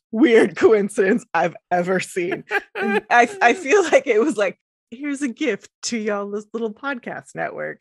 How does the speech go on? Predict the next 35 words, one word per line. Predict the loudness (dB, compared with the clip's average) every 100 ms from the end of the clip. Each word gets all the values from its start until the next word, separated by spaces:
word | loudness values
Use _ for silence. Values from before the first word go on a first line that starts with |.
| _
Uh, | -8 -8 -10 -16
'cause | -12
while | -8 -8
we | -8
are | -8
called | -6 -6 -4
the |
Doghouse, | -4 -4 -2 0 -2 -4 _ _ -14
we | -12 -10
are | -10 -10
on | -12 -12
the |
Macintosh | -14 -14 -12 -10 -8
and | -4
Maude | -2 -2
Network, | -4 -4 -4 -6 -8
which | -10 -10 -8
is | -8 -6
named | -8 -8 -4
after | -4 -4 -8 -8
our | -8 -10
two | -10 -10
favorite | -8 -10 -12 -12
characters | -12 -12 -14 -16
from | -16
the | -16
show. | -14 -14 -14 -16 -12
David's | -12 -10 -14
is | -16 -12
Big | -10 -2
Mac | -2 -2
and | -4 -6
mine | -6 -8
is | -10 -10 -10
Maude. | -10 -8 -6 -6 -8